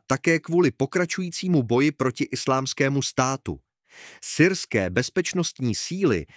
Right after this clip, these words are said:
za podpory mezinárodních partnerů zadržely v oblasti Manbidže v provincii Aleppo Hamzu Abdaláha Muhammada,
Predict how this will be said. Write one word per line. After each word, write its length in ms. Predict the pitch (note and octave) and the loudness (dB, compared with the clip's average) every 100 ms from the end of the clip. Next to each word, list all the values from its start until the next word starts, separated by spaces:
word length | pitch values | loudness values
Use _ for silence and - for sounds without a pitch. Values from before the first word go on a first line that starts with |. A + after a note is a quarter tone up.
| - | -14
za 220 | G#2+ G#2 | -2 -2
podpory 460 | - E3+ - F3+ D#3 | 0 -2 0 0 2
mezinárodních 760 | B2 B2 D3+ D3+ D#3 C#3+ A#2 | 2 2 2 2 0 -2 -6
partnerů 640 | - A2+ - D3+ C3+ F#2 D#2 - - | -2 -2 0 0 0 -2 -4 -14 -12
zadržely 560 | G2 A#2+ C#3 F3 F#3 D#3 | 0 0 2 0 2 2
v 80 | - | 0
oblasti 460 | C3 C#3 C#3 - A2+ | 0 0 0 0 2
Manbidže 600 | G2+ A2 C3 A#2+ D3+ F3 - - - | 2 2 0 2 -2 -2 -12 -20 -18
v 120 | - | 0
provincii 600 | D3 F3 G3+ - F3+ D3 - | 2 2 0 2 4 2 2
Aleppo 380 | A#2 D3 E3+ D#3+ | 2 2 2 -2
Hamzu 460 | F#2+ A2+ C#3+ C3 C#3 - | 0 0 0 0 -2 0
Abdaláha 720 | A#2+ A#2+ A2+ C#3 C#3+ C3+ C3+ | 0 2 2 2 2 0 0
Muhammada, 640 | C#3+ C#3 A#2+ C3+ G#2+ F2+ | 2 2 2 2 0 -2